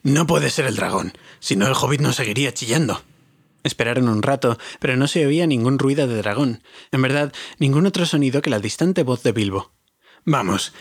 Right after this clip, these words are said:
que uno de vosotros traiga una o dos antorchas", ordenó Thorin. "Parece que tendremos que ayudar a nuestro saqueador". "Ahora nos toca a nosotros ayudar", dijo Balin. "Y estoy dispuesto. Espero, sin embargo, que por el momento no haya peligro".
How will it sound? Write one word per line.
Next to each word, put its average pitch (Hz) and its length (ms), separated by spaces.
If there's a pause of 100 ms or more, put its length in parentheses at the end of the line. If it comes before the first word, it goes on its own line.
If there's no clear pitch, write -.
(140)
que 147 120
uno 185 140
de 170 60
vosotros 156 420
traiga 156 320
una 156 240
o 135 40
dos 139 180
antorchas", - 600 (100)
ordenó 117 340
Thorin. 101 320 (400)
"Parece 127 300
que 120 80
tendremos 123 400
que 117 100
ayudar 120 260
a 117 40
nuestro 107 300
saqueador". 107 520 (600)
"Ahora 170 280
nos 165 180
toca 180 180
a 165 40
nosotros 151 420
ayudar", 143 440 (300)
dijo - 180
Balin. 101 300 (340)
"Y 151 120
estoy 226 300
dispuesto. - 600 (360)
Espero, 143 340
sin 156 140
embargo, 147 380
que 160 120
por 139 120
el 120 60
momento 131 380
no 165 120
haya 143 200
peligro". 147 420